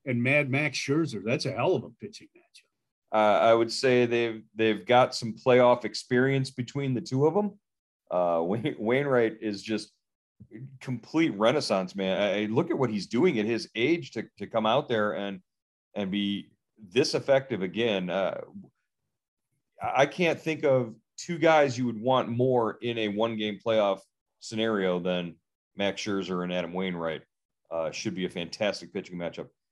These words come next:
Speaker 2: And, and even the Yankees Red Sox pitching matchup is, is pretty good too. You've got, we, we've seen what, uh,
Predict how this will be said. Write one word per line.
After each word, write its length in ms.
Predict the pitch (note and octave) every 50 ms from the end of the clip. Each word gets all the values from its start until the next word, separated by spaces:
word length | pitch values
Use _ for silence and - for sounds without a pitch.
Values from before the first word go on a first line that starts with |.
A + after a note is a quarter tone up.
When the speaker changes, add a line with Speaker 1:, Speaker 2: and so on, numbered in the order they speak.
| _ _ _ _
Speaker 2:
And, 220 | - D#3 D#3 D3+ - -
and 140 | C#3 D#3 D#3 D#3
even 240 | F3 G3+ G#3+ G#3+
the 80 | F#3+ F#3+
Yankees 400 | F3 E3+ F3 F3+ F3+ F3+ C#3+ B2+
Red 160 | D3+ D#3+ -
Sox 520 | - - C#3 A#2 A2 - - - - - _ _ _ _
pitching 260 | D3 C3+ - C3 A#2+
matchup 420 | A#2+ A#2 A2+ A2 - A#2+ G#2+ A2
is, 180 | G#2+ A2 G#2+ F#2
is 160 | - G#2+ G#2
pretty 240 | - - C3 A#2+ G#2+
good 220 | G2+ A#2 A2+ G#2+ -
too. 300 | - C#3 B2+ A#2 A#2 - _ _ _ _ _ _
You've 180 | G#2+ A2 F#2 F#2+
got, 340 | A2+ G#2+ G#2 G2+ F#2+ - G2
we, 160 | G#2+ A2+ -
we've 220 | B2 C3+ C3+ B2
seen 400 | - - - E3+ E3+ E3+ D#3+ D3
what, 300 | C#3 C3+ B2+ B2 B2 -
uh, 260 | A#2+ A2 G#2 G2+ G2